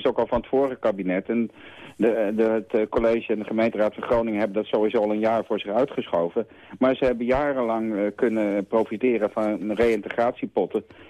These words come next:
eh, die eigenlijk, eh, w-, werk vervulden van gewoon mensen die gespecialiseerd zijn op allerlei terreinen en die een belangrijke rol spelen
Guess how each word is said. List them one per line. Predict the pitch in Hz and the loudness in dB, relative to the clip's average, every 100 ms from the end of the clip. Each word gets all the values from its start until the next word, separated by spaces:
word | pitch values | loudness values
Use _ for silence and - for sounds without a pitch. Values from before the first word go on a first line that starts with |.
| - - - | -20 -20 -2
eh, | 123 | 0
die | 110 113 | 2 2
eigenlijk, | 113 123 113 101 - | 2 2 -2 -4 -2
eh, | 98 95 92 92 98 101 110 | -2 0 -2 -2 -2 -2 -2
w-, | - 113 101 | -2 -2 2
werk | 110 117 - | 2 2 -2
vervulden | - 104 113 95 92 101 | -6 0 2 2 0 -2
van | - 101 | -2 -4
gewoon | - 104 | -2 -2
mensen | 104 101 - 95 | 0 -2 -2 -4
die | 101 | -4
gespecialiseerd | 107 - 107 95 101 95 123 117 | -4 0 0 0 -2 0 0 0
zijn | 117 | -2
op | 98 | 0
allerlei | 113 107 104 95 | 2 2 2 0
terreinen | - 95 123 160 131 | -2 -2 0 0 0
en | 120 | 2
die | 113 | 2
een | 104 | 2
belangrijke | 113 113 101 98 | 2 2 0 -2
rol | 95 110 | 0 0
spelen | - 104 104 98 | 0 0 0 -2